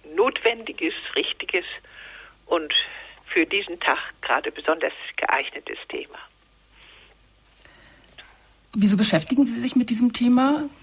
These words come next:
Speaker 2: momentan?
Speaker 1: Nun, das hat eine lange Vorgeschichte.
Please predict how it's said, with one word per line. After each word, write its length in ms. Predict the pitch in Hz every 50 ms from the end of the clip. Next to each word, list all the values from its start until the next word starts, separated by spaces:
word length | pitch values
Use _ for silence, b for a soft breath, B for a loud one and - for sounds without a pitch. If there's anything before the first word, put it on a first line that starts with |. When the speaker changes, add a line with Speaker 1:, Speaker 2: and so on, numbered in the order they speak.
| -
Speaker 2:
momentan? 520 | - 233 220 226 233 - - 247 269 311 311 - - - - - - _ _ _ _ _ B B B B B B B B -
Speaker 1:
Nun, 200 | 202 247 269 240 208 180 151 -
das 160 | - 165 190 202
hat 180 | - - - -
eine 180 | 156 151 147
lange 280 | 147 165 151 156 143 143
Vorgeschichte. 680 | - - 143 143 135 - - - - - - - -